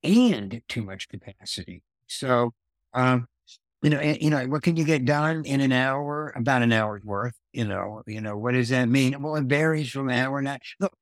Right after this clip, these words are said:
I have this theory based on nothing, that there are ten days in the year where we are goal. I mean, all that comes in the mail is money,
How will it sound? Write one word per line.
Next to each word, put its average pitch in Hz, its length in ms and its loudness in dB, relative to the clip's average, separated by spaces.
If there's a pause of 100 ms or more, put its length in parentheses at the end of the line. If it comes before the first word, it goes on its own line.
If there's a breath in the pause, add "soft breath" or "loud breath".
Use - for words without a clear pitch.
(280 loud breath)
I 180 160 4
have 208 240 4
this 156 260 2
theory 156 280 0
based 131 360 0
on 120 240 -2
nothing, 117 400 -2 (600)
that 127 340 2 (100)
there 156 280 6
are 147 80 4
ten 196 360 0
days 175 300 0
in 147 160 -2
the 139 120 2
year 131 460 4
where 131 260 2
we 135 200 2
are 117 160 -2
goal. 110 360 0 (320)
I 127 60 2
mean, 135 180 4
all 147 260 2
that 220 140 4
comes 156 360 0
in 139 200 -2
the 131 100 -4
mail 131 360 2
is 120 120 -2
money, 208 520 2